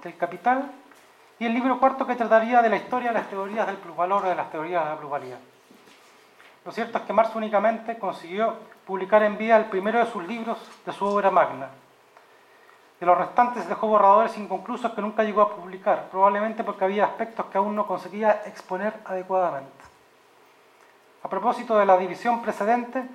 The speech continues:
uno podría decir que el proceso de reproducción del capital abarca dos momentos indisociables de la, de la, de la realidad a la vez que contrapuestos,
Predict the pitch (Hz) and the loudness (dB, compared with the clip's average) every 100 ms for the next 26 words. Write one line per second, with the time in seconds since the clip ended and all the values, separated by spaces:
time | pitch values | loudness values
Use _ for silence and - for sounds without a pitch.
0 | - - 220 220 208 214 202 - 233 233 | -12 -4 0 2 4 4 4 2 -4 -6
1 | 208 196 - 233 240 202 190 185 175 - | -6 -8 -8 -6 -2 0 0 -2 -6 -6
2 | 233 226 - 180 185 226 208 220 - 214 | -6 -6 -6 -6 2 6 8 8 4 2
3 | 233 240 233 196 - - 185 180 175 180 | 2 2 2 2 0 -10 -14 -14 -12 -12
4 | - 233 247 262 262 - - - - - | 0 2 2 2 -4 -6 -20 -20 -20 -20
5 | - 196 190 180 185 196 - - - 175 | -6 2 6 8 6 2 0 -4 -6 -6
6 | 165 180 170 175 180 196 233 240 - 180 | -4 4 6 6 4 6 4 4 -4 2
7 | 180 220 220 214 196 190 185 196 180 - | 4 2 0 -4 -4 0 0 2 -2 -2
8 | - | -16